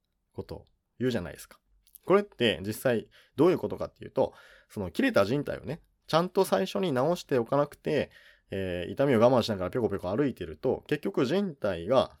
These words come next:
完全にはこうくっついてくれないわけですよね。ちょっと離れた状態でくっつく。そこの靭帯がこう緩くなっちゃうわけですよ。で、緩くなるとどうなるかというと、その足首の安定性が悪くなるわけですよね。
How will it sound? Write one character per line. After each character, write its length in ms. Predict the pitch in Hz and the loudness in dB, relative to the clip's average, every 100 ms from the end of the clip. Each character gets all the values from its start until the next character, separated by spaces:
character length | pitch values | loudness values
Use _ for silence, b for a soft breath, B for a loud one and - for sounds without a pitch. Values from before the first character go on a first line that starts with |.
| - | -8
完 220 | - 170 | 0 0
全 140 | 175 196 | 2 2
に 60 | |
は 60 | 131 | 0
こ 100 | 98 | -4
う 40 | |
く 80 | - | -6
っ 40 | |
つ 140 | 117 170 | -2 -2
い 40 | |
て 80 | 104 | -2
く 80 | - | -4
れ 60 | |
な 80 | 117 | -2
い 20 | |
わ 80 | 127 | -2
け 80 | - | -4
で 40 | |
す 40 | - | -12
よ 80 | 101 | -12
ね。 120 | 139 _ _ | -14 _ _
ち 80 | - | -4
ょ 40 | |
っ 60 | 170 | -2
と 100 | 120 | -2
離 220 | 117 135 | 2 2
れ 80 | 156 | 2
た 120 | 117 | 0
状 160 | 98 98 | 0 -2
態 140 | 101 | -2
で 100 | 90 | -8
く 120 | - | -10
っ 20 | 98 | -14
つ 120 | - | -16
く。 120 | - | -20
そ 80 | - | -12
こ 120 | - | -2
の 120 | 139 127 B B B B | -2 -2 B B B B
靭 180 | 135 160 | -2 -2
帯 160 | 107 | -2
が 80 | 87 | -4
こ 140 | 78 85 | -6 -4
う 40 | |
緩 200 | 110 202 | 0 0
く 100 | - | 0
な 80 | 110 | -2
っ 20 | |
ち 60 | 82 | -4
ゃ 40 | |
う 20 | |
わ 40 | 78 | -12
け 60 | |
で 60 | 67 | -14
す 60 | - | -20
よ。 40 | _ _ _ _ - | _ _ _ _ -4
で、 140 | 175 | 0
緩 300 | 127 151 269 | 0 0 -2
く 120 | - | -4
な 120 | 208 170 | -4 -4
る 100 | 139 | -2
と 380 | - 175 - _ _ 117 | 2 2 0 _ _ 0
ど 140 | 143 | 2
う 40 | |
な 80 | 117 | 2
る 80 | 98 | 0
か 100 | 87 | -6
と 80 | 80 | -10
い 20 | |
う 20 | |
と、 80 | - | -10
そ 80 | 107 | -8
の 120 | 85 | -4
足 160 | 120 - | -4 0
首 320 | 190 147 98 - | 0 0 -4 -6
の 180 | 95 | -2
安 140 | 110 156 | -2 -2
定 320 | - 147 139 | -2 0 0
性 220 | - 127 | 0 0
が 120 | 117 | 2
悪 180 | 104 135 | 4 4
く 60 | 101 | 2
な 60 | |
る 60 | 73 | -8
わ 40 | |
け 100 | - | -12
で 40 | - | -12
す 40 | |
よ 40 | 110 | -10
ね。 120 | 135 | -10